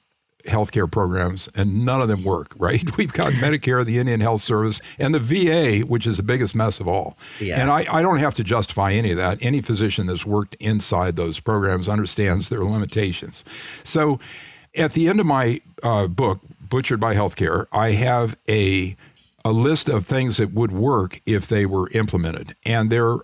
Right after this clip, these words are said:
Speaker 1: I mean, they're radical ideas, and it's never gonna get done because the, essentially the industry, the industry is the wealthiest and the largest force in America. It's bigger than the U S government. Healthcare industry is bigger than the U S government. I mean, it's four trillion.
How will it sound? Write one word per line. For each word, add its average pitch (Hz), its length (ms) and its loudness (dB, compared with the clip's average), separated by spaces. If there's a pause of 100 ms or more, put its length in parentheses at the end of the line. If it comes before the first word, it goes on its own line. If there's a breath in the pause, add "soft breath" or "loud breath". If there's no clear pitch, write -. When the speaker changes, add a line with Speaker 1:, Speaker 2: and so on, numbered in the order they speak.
Speaker 1:
I 120 60 0
mean, 127 120 2
they're 135 120 2
radical 120 460 2
ideas, 135 480 0
and 110 100 0
it's 110 160 -2
never 139 300 2
gonna 127 160 0
get 117 160 0
done 127 280 0
because 107 460 -2
the, 101 300 -2 (520 loud breath)
essentially 123 640 0
the 107 260 -2
industry, 107 680 0 (460 loud breath)
the 143 180 2
industry 165 420 2
is 110 180 0
the 110 120 2
wealthiest 135 760 0
and 110 200 2
the 95 80 2
largest 117 460 0
force 104 340 -2
in 90 60 -2
America. 90 380 0
It's 98 180 -2
bigger 143 420 2
than 113 160 2
the 107 60 2
U 110 140 2
S 101 160 0
government. 101 520 -2
Healthcare 147 480 0
industry 104 380 0
is 85 120 -2
bigger 110 280 0
than 110 100 -2
the 101 60 0
U 104 100 2
S 95 140 -2
government. 107 340 -2
I 120 80 0
mean, 123 180 0 (1040 loud breath)
it's 139 220 -2
four 170 240 2
trillion. 101 460 0